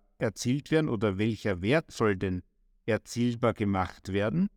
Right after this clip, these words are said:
Dazu bedarf's natürlich auch einer Wertermittlung und verschiedener Analysetätigkeiten wie Standort, Markt, Gebäude, Miet-,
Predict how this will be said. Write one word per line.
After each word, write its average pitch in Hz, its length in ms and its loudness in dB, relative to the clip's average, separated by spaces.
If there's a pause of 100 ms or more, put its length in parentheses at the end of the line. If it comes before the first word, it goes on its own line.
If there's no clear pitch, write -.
(440)
Dazu 113 380 0
bedarf's 110 600 0
natürlich 147 680 0
auch 110 260 4 (920)
einer 110 360 2
Wertermittlung 113 800 2
und 117 260 0
verschiedener 127 640 0 (400)
Analysetätigkeiten 120 1500 2
wie 101 120 2
Standort, 110 640 2
Markt, 101 440 0
Gebäude, 104 500 0
Miet-, 113 420 0